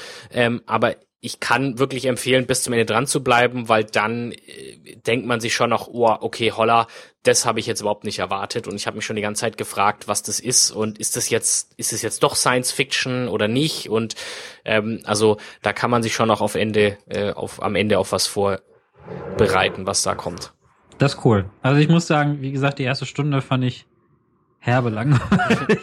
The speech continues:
Speaker 2: <laughs>
Speaker 1: Ja, ja, genau, weil man macht ja nichts. Es gibt ja nichts außer irgendwie, äh, man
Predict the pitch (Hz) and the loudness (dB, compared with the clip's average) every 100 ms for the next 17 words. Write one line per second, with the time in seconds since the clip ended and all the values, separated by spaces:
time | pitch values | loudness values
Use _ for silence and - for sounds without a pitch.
0 | - - 170 226 254 220 170 160 190 220 | -4 2 4 6 4 4 4 2 2 0
1 | 240 233 170 151 165 - 185 185 170 165 | 2 2 4 0 0 -4 -2 -2 -2 -4
2 | - 147 160 147 135 147 147 139 110 120 | -4 -2 2 2 4 2 2 -2 -6 -8
3 | 139 139 | -4 -4